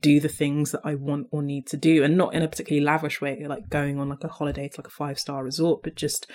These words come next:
I worry about not having a roof over my head, which, I don't know, it's, it's slightly irrational. Like, I've never even come close to that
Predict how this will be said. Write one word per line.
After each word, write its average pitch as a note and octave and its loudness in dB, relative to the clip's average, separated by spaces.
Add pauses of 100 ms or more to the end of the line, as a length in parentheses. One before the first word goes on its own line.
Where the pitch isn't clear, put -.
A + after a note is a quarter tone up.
(360)
I D3+ 2
worry C#3+ 2
about C3+ -8
not D3 -2
having D3 -6
a D3+ 0
roof D3 4
over D3 -6
my D3+ -6
head, E3+ 4
which, D3+ 0 (760)
I A#3+ -2
don't C4 2
know, C#4+ 8
it's, G3 2 (400)
it's - -6 (560)
slightly A3 4
irrational. B3 2
Like, G#3+ 0
I've F3 2
never F#3+ 2
even F3 -2
come E3+ -6
close E3+ -4
to G3 -6
that G#3 -4